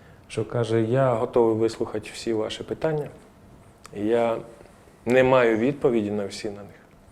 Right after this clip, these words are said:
Точніше, на ті, на які я навіть маю відповідь, я по своїм службовим обов'язкам не маю права вам давати відповідь із-за того, що така ситуація.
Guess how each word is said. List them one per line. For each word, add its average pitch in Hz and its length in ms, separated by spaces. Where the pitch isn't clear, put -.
Точніше, 127 500
на 120 140
ті, 127 180
на 120 120
які 117 260
я 113 120
навіть 107 360
маю 104 280
відповідь, 101 580
я 101 380
по 110 120
своїм 104 280
службовим 98 500
обов'язкам 95 560
не 113 140
маю 107 260
права 98 280
вам 92 240
давати 92 360
відповідь 90 420
із-за 95 200
того, 90 200
що 95 120
така 92 260
ситуація. - 600